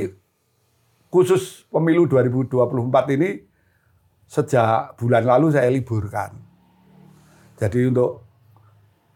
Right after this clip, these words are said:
Speaker 2: malam mingguan di sini itu libur dulu lah gitu loh.
Speaker 1: Oh.
Speaker 2: Nah, karena saya punya pertimbangan,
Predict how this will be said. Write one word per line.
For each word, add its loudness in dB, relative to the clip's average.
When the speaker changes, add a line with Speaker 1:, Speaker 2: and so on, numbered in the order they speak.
Speaker 2:
malam 0
mingguan 0
di -6
sini -2
itu 2
libur 0
dulu 4
lah 2
gitu -4
loh. -12
Speaker 1:
Oh. -10
Speaker 2:
Nah, -12
karena 2
saya 4
punya 0
pertimbangan, 0